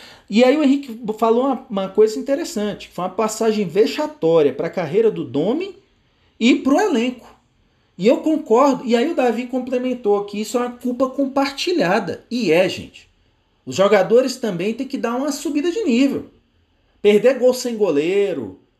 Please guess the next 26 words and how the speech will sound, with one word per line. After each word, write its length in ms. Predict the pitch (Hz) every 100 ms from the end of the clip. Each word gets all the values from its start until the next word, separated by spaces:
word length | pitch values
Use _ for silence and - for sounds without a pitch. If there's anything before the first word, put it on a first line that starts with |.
| _ _ -
perder 440 | 214 208 220 - 170
gol 320 | 160 226 233
com 80 | 226
o 40 |
goleiro 280 | 208 208 214
caído 300 | 208 202 196
no 100 | 208
chão, 640 | - 147 147 185 185 120 - _ - -
perder 380 | 208 185 247
gol 180 | 214 226
dentro 200 | 233 220
da 60 | 220
pequena 380 | 220 - 214 202
área. 420 | 156 139 175 160
Galera, 580 | 190 226 147 175 285 202
não 260 | 175 269
pode. 580 | 233 175 190 226 226 131 _ _ _ _ _ _
Não 360 | 143 185 294 -
pode, 420 | 214 220 269 277
porque 220 | - 185
o 100 | 247
Flamengo 320 | 254 233 247 -
tá 160 | 277
numa 320 | 320 285 185 -
a 140 | 156
fase 640 | - - 175 285 180 131